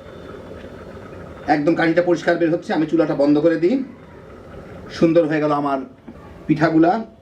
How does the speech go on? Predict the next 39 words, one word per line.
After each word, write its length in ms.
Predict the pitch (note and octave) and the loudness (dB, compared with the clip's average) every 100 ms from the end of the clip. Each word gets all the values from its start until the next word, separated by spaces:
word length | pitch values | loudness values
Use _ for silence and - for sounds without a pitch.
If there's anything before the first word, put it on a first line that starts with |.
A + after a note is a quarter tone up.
| - - - G2+ | -20 -20 -14 -2
ধোঁয়ার 220 | C3 D3+ D3+ | 0 0 0
জন্য 120 | D#3 | 0
হয়তো 140 | D3+ D3 | 0 -2
আপনারা 180 | C#3+ D3 B2+ | 0 0 0
দেখতে 140 | - C#3 | 0 0
পারতেছেন 300 | C3+ C3 D3+ E3+ | 0 0 2 4
না। 40 | C4+ - - - - C3 | 2 -2 -10 -20 -8 -2
এখন 140 | - D#3 | 2 4
আমি 80 | D#3 D3+ G#3 | 4 0 -6
একটু 160 | - - | -6 -2
ঠান্ডা 220 | G3+ F3 E3+ | 2 2 4
করে 100 | E3+ | 2
এর 60 | D3+ | 2
থেকে 100 | C#3+ B2+ | -2 -2
বের 100 | A2+ | -2
করে 120 | G#2 D#2+ | -4 -6
নিব। 120 | D2 - - - - - - - - - - - - - - | -10 -16 -20 -20 -20 -20 -20 -20 -20 -20 -20 -20 -20 -20 -6
তো 60 | - | 2
এই 80 | E3 D#3 | 4 4
দেখেন 160 | D#3 D3+ | 2 0
ঠান্ডা 200 | D#3 D3+ | 0 2
হওয়ার 160 | D#3 D#3 | 2 0
পরে 120 | D#3 D3+ | -2 -2
আমার 140 | C#3+ | -2
পিঠাগুলা, 420 | D3 D3 D3 C#3+ F#3 A3 - - - - - | -2 -2 0 2 0 -4 -12 -20 -20 -18 -4
এখন 120 | A2+ C#3+ | 2 4
আমি 80 | C#3 | 4
এগুলাকে 240 | C#3 C#3 D3+ | 4 2 0
একটু 120 | D3 A2 | -2 2
গ্লাস 180 | A#2+ B2 | 0 0
থেকে 140 | D3 C#3 C3 | 2 4 4
বের 100 | C3 | 4
করে 120 | C#3 C3+ | 2 2
নিব। 100 | D3 A#3+ - - - - | 0 -2 -4 -16 -20 -2
গ্লাস 180 | A2 C#3 | 0 0
থেকে 120 | F3 E3 | 2 2
বের 80 | D#3 | 4
করার 80 | |
জন্য 100 | D#3+ | 4